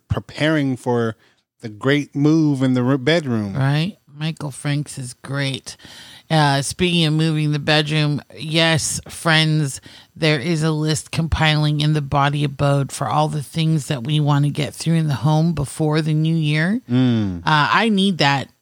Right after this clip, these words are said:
Speaker 2: I need to be, like, all this weight just lifted off.
Speaker 1: Clutter-free, weight-free.
Speaker 2: Oh, yeah.
Speaker 1: Uh,
Speaker 2: Yes, I, I'm looking forward to that.
Speaker 1: Yeah, me
Speaker 2: And
Speaker 1: too.
Speaker 2: it was so good. We had such a good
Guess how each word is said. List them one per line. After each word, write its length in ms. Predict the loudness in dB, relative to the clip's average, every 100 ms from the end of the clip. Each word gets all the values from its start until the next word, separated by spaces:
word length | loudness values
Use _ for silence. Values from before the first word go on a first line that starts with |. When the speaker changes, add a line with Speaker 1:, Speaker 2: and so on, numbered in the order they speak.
| -4
Speaker 2:
I 160 | 0 2
need 360 | 4 4 2
to 140 | 0 -2
be, 540 | 0 0 2 0 -2 _ _ _ _ _ _
like, 320 | -2 0 -2 -2
all 280 | 2 2 2
this 400 | -2 -4 -8 -12 -16 _ _ -4
weight 560 | 0 0 -2 -6 -8 -4
just 380 | -4 -2 -4 -12
lifted 540 | -6 0 0 -2 -2 0
off. 400 | 0 -2 -6 -12
Speaker 1:
Clutter-free, 960 | 0 2 2 -2 -6 -10 -6 -4 -4 -4
weight-free. 800 | -4 -4 -4 -8 -16 -8 -4 2
Speaker 2:
Oh, 240 | 4 4
yeah. 460 | 4 4 4 2 0 -4 -12 _ -16
Speaker 1:
Uh, 120 | -6
Speaker 2:
Yes, 400 | -4 -4 -6 -8
I, 160 | -10 -10
I'm 260 | -8 -6 -6
looking 280 | -8 -8 -10
forward 460 | -6 -4 -4 -8
to 140 | -8 -8
that. 300 | -6 -8 -10 _
Speaker 1:
Yeah, 400 | -18 -12 -10 -6
me 180 | -2 0
Speaker 2:
And 100 | 2
Speaker 1:
too. 60 | 2
Speaker 2:
it 40 |
was 180 | 0 2
so 220 | 2 2
good. 420 | 0 -2 -2 -4 -10 -16
We 140 | -4 0
had 160 | 0 -2
such 300 | -4 -2 -4
a 40 |
good 440 | -2 0 0 -2